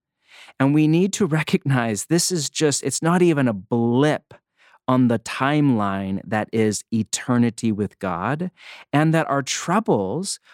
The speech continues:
are an invitation to let Jesus do a deep work of stripping us down and setting us free. I hate to say this, and you hate to hear it, but very few things, you all know it's true,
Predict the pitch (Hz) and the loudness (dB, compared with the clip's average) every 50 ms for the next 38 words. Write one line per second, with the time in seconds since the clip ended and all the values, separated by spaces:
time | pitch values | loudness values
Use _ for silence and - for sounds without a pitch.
0 | - - _ 143 147 147 147 135 - _ 147 147 165 185 160 175 165 - - - | -20 -6 _ 0 0 2 0 0 -2 _ 2 4 4 4 2 0 -2 -4 -8 -4
1 | - 165 185 - - - 143 127 120 - 135 123 123 127 151 165 - 135 117 - | 0 0 0 0 0 2 2 0 2 2 0 2 2 2 0 -2 -4 -6 -6 -2
2 | 139 156 175 170 160 143 127 - - 139 135 135 123 107 - - 143 156 170 180 | 0 0 0 0 0 -2 -4 -2 0 0 2 0 0 -4 -2 0 2 2 2 2
3 | 175 - 107 107 135 151 156 160 - - 120 - - - - - - - 143 160 | 0 -4 -4 0 0 2 2 0 -2 -6 -8 -6 -6 -8 -6 -4 0 0 2 0
4 | 170 - 190 185 180 - - 139 139 135 - - - 131 123 127 135 139 139 139 | 0 0 -2 -2 0 0 0 -2 -2 -2 -4 -6 -4 -2 -2 0 0 2 2 0
5 | 143 143 - - - - _ - 123 120 117 110 - - - - - 139 151 - | 0 -2 -6 -12 -20 -8 _ 0 2 2 2 2 0 -2 -2 -2 -2 -4 -4 -4
6 | - - 165 151 156 156 151 - - _ _ 110 113 117 117 117 - - - _ | -2 0 2 2 2 2 0 -2 -4 _ _ -2 -2 -2 -2 -4 -6 -8 -8 _
7 | - - - - - 180 185 - - - 135 156 170 190 190 170 180 185 185 180 | -16 -18 -8 -2 0 2 2 0 0 0 0 0 0 0 0 0 0 -2 -2 -2
8 | - 151 - - 151 151 156 151 165 160 - - 131 123 127 143 160 160 139 135 | -6 -8 -4 -2 -2 0 0 0 0 0 -2 -2 0 2 4 4 4 2 2 2
9 | 160 156 147 - 147 139 131 - 143 156 143 107 85 - - _ - - - - | 2 2 2 0 -4 -6 -2 0 0 0 0 0 -2 -6 -10 _ -20 -20 -20 -14
10 | - - 123 80 - 113 110 135 139 151 160 170 170 175 165 - - - 151 151 | -2 0 0 0 0 0 2 2 4 4 4 4 2 2 0 -4 -8 -2 0 2
11 | 156 156 147 - - 147 135 110 98 92 95 - 107 110 113 123 135 151 160 165 | 2 2 2 0 0 0 0 0 0 -4 -6 -4 -2 0 0 2 2 2 2 0
12 | 160 - - - - 170 151 107 - - - | -2 -4 -6 -4 -4 -2 -2 -2 -4 -10 -14